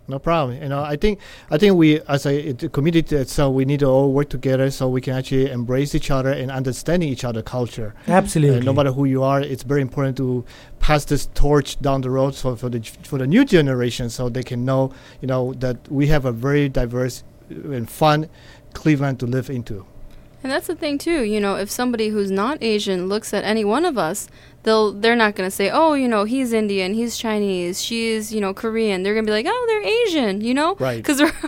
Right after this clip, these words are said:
Speaker 3: all kind of just one
Speaker 2: That's exactly how it
Speaker 3: big
Speaker 2: goes. Yep.
Speaker 3: continent
Speaker 2: Yeah.
Speaker 3: here.
Speaker 1: Yeah.
Speaker 2: Yeah.
Speaker 1: And usually we, we know we still s-, learning from each other's culture. I mean, do,
Speaker 3: Mm-hmm.
Speaker 1: how many, how many ethnic groups li-, lives in, in,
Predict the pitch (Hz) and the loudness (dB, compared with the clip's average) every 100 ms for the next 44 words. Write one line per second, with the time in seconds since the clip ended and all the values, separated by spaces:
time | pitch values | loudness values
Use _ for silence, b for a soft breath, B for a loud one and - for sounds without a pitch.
0 | - 330 - 302 277 254 220 240 - b | 0 -2 0 -6 -4 -6 -8 -10 -12 b
1 | b b 226 247 254 240 233 233 185 190 | b b -4 2 4 4 2 4 4 4
2 | 220 208 208 247 240 247 156 - - 254 | 6 6 6 8 8 8 6 2 2 4
3 | 269 226 214 190 208 - - - 294 294 | 2 -2 -2 -2 0 2 2 2 -2 -2
4 | 196 135 - 165 160 160 175 170 165 156 | -4 -6 -8 -2 2 4 4 4 2 2
5 | 143 147 160 147 143 139 139 131 156 156 | 2 0 0 -2 -2 -2 -4 -4 -2 -2
6 | 143 - - 170 147 151 147 135 135 143 | -2 -8 -12 -2 0 0 -2 -6 -4 -4
7 | 131 - - 143 143 131 120 127 135 135 | -4 -8 -4 -4 -2 -6 -8 -8 -8 -8
8 | 131 180 220 208 226 - 262 285 254 208 | -4 -4 -4 -6 -8 0 0 2 0 -2
9 | 180 254 262 214 214 208 196 156 196 190 | -4 -2 0 2 0 0 0 4 2 2
10 | 151 160 - 185 160 170 151 - 156 | -4 -4 -6 0 0 0 -6 -4 -4